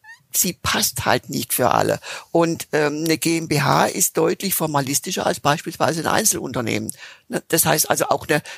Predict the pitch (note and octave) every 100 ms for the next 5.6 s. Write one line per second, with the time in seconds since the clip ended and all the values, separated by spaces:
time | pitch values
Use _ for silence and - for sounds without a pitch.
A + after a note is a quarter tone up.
0 | - D#3+ F3+ A3 A3+ D3+ D3+ C#3+ B2+ C#3
1 | C#3 C3 C#3+ C#3 C3+ D3 - D#3+ - D3
2 | C#3 C#3 - C#3 C#3+ F3+ G3+ G3 - A2+
3 | - - - - - F3+ D3 - C3+ B2+
4 | B2 A#2+ C3 B2 G#2+ A2 A2+ A2+ - -
5 | - - D3 - - D3+